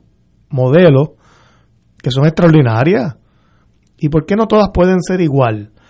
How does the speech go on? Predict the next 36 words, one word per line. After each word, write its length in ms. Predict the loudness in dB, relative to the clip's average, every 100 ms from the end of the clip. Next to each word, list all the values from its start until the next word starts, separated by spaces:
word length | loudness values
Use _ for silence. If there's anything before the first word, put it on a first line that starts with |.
| _ _ _ _ _ _ -2
¿Por 200 | -2 0
qué 160 | 0
la, 200 | 0 -2 -2
las 160 | -2
escuelas 340 | 0 0 0 2
Montessori, 720 | -2 -2 -2 2 4 4 2
por 160 | -2
ejemplo, 420 | -2 -2 -2 -6 -8
que 100 | -4
son 220 | -4 0
públicas, 720 | 2 4 4 0 -8 -14 -20 _ _ _ _ _ _
pero 160 | 0 2
las 140 | 2
administra 460 | 0 -2 -2 2 2
una 120 | 2
entidad 240 | 2 0
sin 120 | 2
fines 200 | 0 0
de 100 | 2
lucro, 320 | 2 2 0 -4
el 60 |
Instituto 400 | -6 -8 -2 0
de 60 | 0
la, 60 | -2
de 120 | -6
la 80 | -4
Nueva 180 | -4
Escuela? 460 | -6 -4 -4 -6 -10 _ _ _ _ _ _ _ _ _ _
¿Por 240 | 4 4 2
qué 320 | 0 0 -6 _
son 220 | -6 -2
mu-, 220 | 2 2 2
son 240 | 4 6
buenas 340 | 6 6 4
esas 200 | 2 2
escuelas, 500 | 0 2 2 4 2